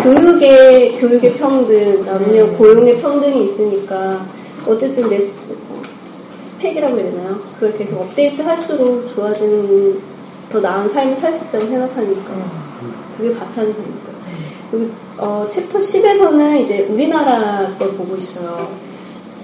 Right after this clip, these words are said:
Speaker 1: 우리나라 이제 결혼 풍속을 보면은 고구려 때는 신부집에, 이렇게 남자 여자가 이제 결혼을 하면 신부집에 있다가 아이가 크면 이제 신랑집으로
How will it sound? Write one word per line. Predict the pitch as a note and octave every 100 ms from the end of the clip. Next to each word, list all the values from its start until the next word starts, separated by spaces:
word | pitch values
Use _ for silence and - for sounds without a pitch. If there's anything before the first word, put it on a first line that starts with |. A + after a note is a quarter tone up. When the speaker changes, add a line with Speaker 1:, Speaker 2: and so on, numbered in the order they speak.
| -
Speaker 1:
우리나라 | G#3+ A#3+ B3 A#3+ A#3
이제 | G3+ G3 F#3+
결혼 | G3+ G#3 A3+
풍속을 | D#4 D#4 D#4+ D#4
보면은 | C4+ G3 F#3+ A#3+ B3
고구려 | A#3 G#3+ D4+ D4+ D4
때는 | B3 A#3 A#3 A#3+ A#3+ A#3 - - -
신부집에, | - F4 G4 - D4+ C#4
이렇게 | C4 -
남자 | G3+ G3+ B3+
여자가 | A3+ G3+ A3 G#3
이제 | G3
결혼을 | - F#3+ G#3 C#4+
하면 | B3+ C#4+ F4
신부집에 | - F#4 G4 F#4+ F4+ C#4
있다가 | - - G3+ C#4 C4 - - - -
아이가 | G3+ A3+ A#3+
크면 | A#3+ F4+ E4
이제 | A3+
신랑집으로 | G3+ A4 G#4+ G#4+ C4+